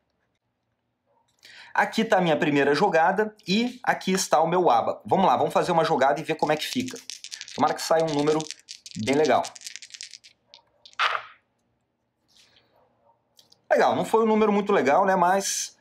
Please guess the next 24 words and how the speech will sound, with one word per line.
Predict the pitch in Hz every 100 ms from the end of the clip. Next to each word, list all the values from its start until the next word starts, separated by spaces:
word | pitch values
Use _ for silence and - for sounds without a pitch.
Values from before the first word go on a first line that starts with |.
| _
vamos | 147 170 147
ver |
o | 165
que | -
que | -
dá | 147
pra | 147
gente | 147 127
fazer | - 135 131
aqui. | 143 - - - _ _ _ _ _ _ _ _ _ -
Ó, | 117 - - _ _ _ _ _
eu | - 139 -
tenho | 147 123 98 -
dois | - 117 160 196 233 - - - _
aqui | 135 131 135 123 - - -
nas | 113 110
centenas, | 127 120 120 131 175 240 - - -
então | 165 131
eu | 139
coloco | 160 131 -
duas | 127 117 151 170
bolinhas | 175 135 127 127
nas | 139 -
centenas. | 165 117 - - -